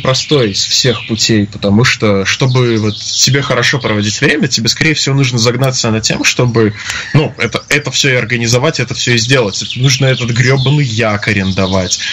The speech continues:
парашюты научиться складывать, скинуться на это какой-то кучей бабла, скорее всего, в какую-то рань ехать, в какие-то ебеня, где все это разрешается делать.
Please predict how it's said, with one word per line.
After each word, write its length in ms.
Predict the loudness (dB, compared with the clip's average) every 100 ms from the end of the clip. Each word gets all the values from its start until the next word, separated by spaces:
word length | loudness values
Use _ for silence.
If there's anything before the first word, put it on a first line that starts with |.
| -4 0
парашюты 560 | 0 0 0 0 0
научиться 540 | 2 2 0 -2 -2 -2
складывать, 720 | -2 0 2 2 -2 -4 -4 -4 -2
скинуться 580 | 0 2 2 2 0
на 100 | 0
это 180 | 0 -2
какой-то 340 | -4 -2 -2 0
кучей 300 | 2 2 2
бабла, 480 | 0 0 0 0
скорее 320 | -2 -2 0 0
всего, 240 | 0 -2
в 60 | 0
какую-то 460 | 0 2 2 0
рань 420 | 0 0 0 0 0
ехать, 500 | 0 0 0 -2 -4
в 60 |
какие-то 460 | -4 -2 0 2 2
ебеня, 460 | 2 2 2 2 0
где 180 | -2
все 240 | -2 0 0
это 160 | 0
разрешается 680 | 0 0 0 0 0 0 -2
делать. 440 | 0 0 0 -4